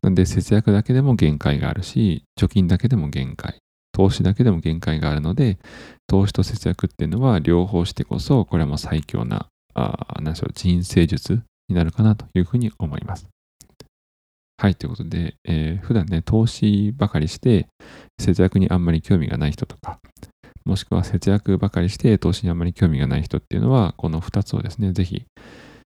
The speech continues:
えー、両方使うと、お、皆さんがやっている活動っていうのが、それが倍にもなりますので、ぜひ投資と節約っていうのはワンセットでやった方がいいかなというふうに思います。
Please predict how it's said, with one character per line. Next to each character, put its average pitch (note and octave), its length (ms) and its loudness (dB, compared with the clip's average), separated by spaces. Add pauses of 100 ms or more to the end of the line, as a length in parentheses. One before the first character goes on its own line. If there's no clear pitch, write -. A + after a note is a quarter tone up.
(100)
え C#2+ 480 0
ー、 - 100 -12
両 F#2 180 6
方 G#2+ 280 2 (100)
使 - 220 -2
う E2 120 0
と、 B2 420 2
お、 - 220 -4
皆 E2+ 240 -2
さ - 160 -6
ん - 80 -6
が A#2 80 0
や F#2 80 2
っ E2+ 120 -4
て - 120 -4
い B1+ 60 -2
る - 60 -6
活 - 280 -6
動 D2+ 100 -2
っ D2 60 -6
て - 160 -8
い D2+ 40 -2
う D2 40 -2
の E2 80 -4
が、 B2 260 0 (260)
そ - 60 -6
れ - 80 -4
が - 120 -2
倍 E2+ 280 2
に F2 100 -2
も - 180 -8 (100)
な D#2+ 100 -2
り C#2+ 80 -2
ま D2 140 -4
す - 120 -8
の G2 120 -4
で、 A#2+ 160 0
ぜ G2+ 100 -4
ひ F2+ 180 -4
投 F#2 200 -4
資 - 80 -8
と - 80 -4
節 - 240 -10
約 - 180 -6
っ - 100 -4
て - 100 -10
い G#2+ 40 -4
う - 20 2
の B2+ 60 2
は C3 160 4
ワ E2 160 0
ン E2+ 60 -4
セ - 100 -4
ッ D2+ 60 0
ト D2 80 -4
で C#2 80 0
や D2 60 -2
っ - 60 -12
た - 120 -6
方 - 180 -6
が A#2+ 220 0
い E2 80 -4
い D2+ 40 -6
か - 120 -6
な A2+ 120 0
と - 120 -8 (400)
い - 60 2
う - 20 2
ふ - 100 -4
う - 20 -2
に C3 200 0
思 C#2+ 240 -4
い - 160 -10
ま G#2 180 0
す。 - 200 -8